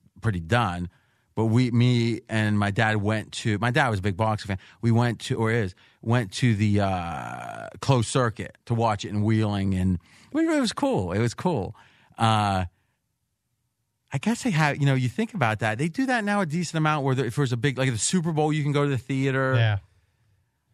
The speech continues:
Speaker 2: I think th-, they d-, I thought they might have done that for Mayweather Pacquiao.
Speaker 1: Oh, that, I think they did,
Speaker 2: Yeah.
Speaker 1: actually. 'Cause I, you know, it's a good idea because I get, if you're gonna go to someone's house,
Speaker 2: Yeah.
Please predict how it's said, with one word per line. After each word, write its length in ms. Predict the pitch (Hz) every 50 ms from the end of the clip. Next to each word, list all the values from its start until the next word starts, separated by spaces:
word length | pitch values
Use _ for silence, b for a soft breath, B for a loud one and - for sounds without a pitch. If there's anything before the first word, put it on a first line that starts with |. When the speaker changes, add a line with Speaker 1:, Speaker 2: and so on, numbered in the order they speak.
| _ _ _ _ _ _ b b b b b _ _ -
Speaker 2:
I 80 | - 160 208
think 80 | - - 120 107
th-, 100 | 107 127 -
they 100 | 143 135
d-, 140 | 117 131 110
I 120 | 107 120
thought 220 | - - 156 160
they 100 | - 135 127
might 220 | 120 113 113 113
have 100 | 107 101
done 180 | 98 110 110 110
that 140 | 104 98 -
for 200 | - 95 92 98 _ _ _ _ _ _ _ -
Mayweather 420 | - 110 107 107 107 104 101 101 98
Pacquiao. 560 | 98 107 101 104 110 - - 95 92 95 95 - _ _ _ _ _ _ _ _ _ _ _ _ _ -
Speaker 1:
Oh, 120 | 117 117 117
that, 180 | 139 143 127
I 80 | 139 131
think 180 | - 170 160
they 140 | 123 117 104
did, 260 | 92 101 117 120 107
Speaker 2:
Yeah. 80 | 95 90
Speaker 1:
actually. 420 | 117 110 107 107 101 98 80 69 64
'Cause 200 | - - 123 156
I, 160 | 175 185 -
you 240 | 151 160 143 180 196
know, 60 | 196
it's 140 | 170 - -
a 40 | 208
good 220 | 160 - 247 302
idea 600 | 339 311 269 156 120 107 - 185 220 262 262 175 113
because 200 | 127 120 - 143
I 100 | 185 196
get, 160 | 170 220 180
if 80 | 131 113
you're 80 | 151 151
gonna 100 | 208 196
go 100 | 196 208
to 60 | 180
someone's 320 | - - 190 175 160 143 -
house, 580 | 135 143 151 143 117 98 98 101 127 - - - _ _ _ -
Speaker 2:
Yeah. 160 | 107 98 95